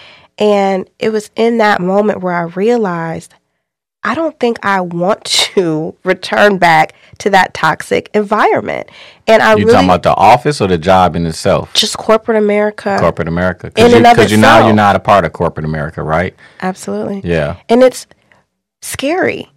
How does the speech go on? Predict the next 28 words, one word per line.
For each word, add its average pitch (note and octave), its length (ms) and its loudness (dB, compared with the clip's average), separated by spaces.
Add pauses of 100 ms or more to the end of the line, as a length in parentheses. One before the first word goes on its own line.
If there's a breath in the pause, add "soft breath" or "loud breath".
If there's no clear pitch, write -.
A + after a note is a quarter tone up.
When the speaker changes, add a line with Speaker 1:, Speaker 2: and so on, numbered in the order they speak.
(100)
Speaker 1:
It's B3+ 180 0
scary E4 400 -2
because C4 340 -4
you're A#3+ 140 2
so D4 320 0
used A3 480 -6
to G#3+ 200 -4
that. E3+ 320 -4
And, G#3+ 300 0
and, A3+ 160 0
and A3+ 140 0
it - 160 -8
provides A#3 680 -2
you G#3+ 300 -2
a A3+ 60 -8
safety C4+ 440 -2
net. E3+ 280 -2
You A#3 160 -4
know, A3+ 260 2
if - 160 -2
you G#3 80 -8
go E3 220 2
Speaker 2:
Right. C4 80 4
Speaker 1:
to F4 40 2
work G#3 400 0
and F#2 140 -6
show G#2 320 -2
up, A2+ 180 2